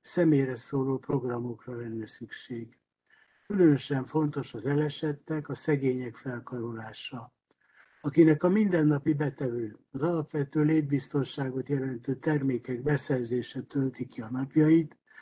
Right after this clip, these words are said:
akinek minden gondolatát az emiatt érzett aggodalom és bizonytalanság határozza meg, annak nem lesz ereje másokra, így együttműködésre. A gazdaság jelenlegi szükségleteire építő képzés nyilvánvalóan nem eredményez fenntartható munkaerőpiacot,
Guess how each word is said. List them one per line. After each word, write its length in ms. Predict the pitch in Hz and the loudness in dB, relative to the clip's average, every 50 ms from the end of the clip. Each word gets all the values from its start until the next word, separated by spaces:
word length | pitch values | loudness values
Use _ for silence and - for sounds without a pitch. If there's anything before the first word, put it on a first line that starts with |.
| - - - _ | -20 -20 -20 _
akinek 400 | _ 139 - - 156 147 147 143 | _ -2 6 8 8 8 8 6
minden 340 | 175 180 170 156 151 139 135 | 6 6 8 8 8 6 6
gondolatát 800 | 135 143 147 143 139 139 135 131 131 131 - - 135 127 123 - | 6 6 6 6 6 4 2 0 0 -2 -4 -6 -8 -8 -6 -6
az 160 | 139 120 123 | -6 0 2
emiatt 460 | 156 151 147 143 131 131 131 127 - | 2 4 4 4 2 2 -2 -6 -4
érzett 400 | - 135 131 120 117 127 131 131 | -4 -2 -2 -2 -4 -6 -6 -6
aggodalom 760 | - 151 151 143 135 139 131 120 127 127 123 127 123 117 117 - - - - - - - _ | -4 -4 -2 0 2 0 0 0 0 -2 -2 -2 -2 -4 -6 -8 -14 -20 -20 -20 -20 -20 _
és 160 | - 131 120 | -2 -2 0
bizonytalanság 960 | 131 151 156 143 143 139 127 120 120 131 127 123 123 123 117 - - 127 120 - | 4 4 6 6 6 6 4 2 0 -2 -4 -2 -4 -6 -6 -6 -8 -8 -8 -8
határozza 760 | - 143 143 139 - 143 127 123 123 123 113 107 - 123 123 | -4 -4 -4 -2 -2 -4 -4 -4 -4 -4 -6 -4 -4 -2 2
meg, 320 | 127 139 147 151 147 139 - _ - - _ _ _ | 2 4 4 4 0 -2 -6 _ -20 -20 _ _ _
annak 360 | _ - 143 151 151 151 147 - | _ 6 8 8 8 8 6 2
nem 240 | 185 185 170 147 | 2 4 4 4
lesz 240 | 135 127 123 - - - | 4 2 0 -4 -8 -6
ereje 400 | 139 139 139 131 123 120 117 110 | -4 -2 -2 -2 -2 -4 -6 -8
másokra, 800 | 120 131 139 147 - - - 156 139 - - 156 151 147 139 135 - _ _ | -8 -6 -6 -6 -6 -2 -2 -2 -2 0 0 0 2 2 0 -4 -8 _ _
így 200 | - 139 127 139 | -4 0 0 2
együttműködésre. 1300 | 135 127 117 120 117 - - - 113 - - - 123 110 - 120 117 - - - - 135 127 123 - - _ _ _ _ _ _ _ - | 0 0 -2 -4 -6 -6 -8 -12 -12 -14 -10 -8 -8 -8 -8 -10 -10 -12 -14 -12 -10 -10 -10 -10 -12 -16 _ _ _ _ _ _ _ 2
A 40 | 143 | 6
gazdaság 640 | 165 220 247 233 202 185 156 147 - 160 151 151 156 | 8 10 8 10 8 8 6 6 6 6 6 8 8
jelenlegi 520 | 175 180 170 165 147 143 139 135 127 135 | 8 6 6 4 4 4 2 2 0 -2
szükségleteire 1040 | 131 - - 170 156 - - - 151 143 135 139 135 131 - - 135 127 127 120 127 | -4 -4 -4 -4 -4 -4 -2 0 2 2 2 2 0 -2 -2 -4 -4 -4 -4 -4 -4
építő 560 | 131 139 147 143 143 139 131 - - 127 113 | -2 -2 -2 -2 -2 -2 -4 -2 -2 -2 -2
képzés 640 | - - 160 156 151 147 139 139 160 156 151 143 - | 0 2 2 4 4 2 0 0 2 2 2 0 0
nyilvánvalóan 800 | 170 175 170 165 151 143 135 131 127 127 131 123 123 123 123 120 | 0 2 2 4 4 2 0 0 0 -2 -2 -2 -2 -2 0 2
nem 200 | 127 143 143 143 | 2 4 4 4
eredményez 680 | 139 127 127 131 123 120 123 123 120 117 117 120 113 - | 2 2 0 -4 -2 -2 -2 -2 -2 -4 -6 -8 -8 -10
fenntartható 800 | - - 135 131 123 120 - 117 117 - - 127 120 - 127 117 | -8 -6 -4 -4 -4 -6 -8 -10 -10 -10 -12 -14 -8 -4 -4 -2
munkaerőpiacot, 1300 | 117 127 127 123 - - 135 131 127 131 127 123 - - 131 131 139 139 - - 160 151 151 - - | 0 0 0 -2 -2 -2 -2 -2 0 0 -2 -2 -2 -2 0 0 0 -2 0 2 2 4 4 2 -2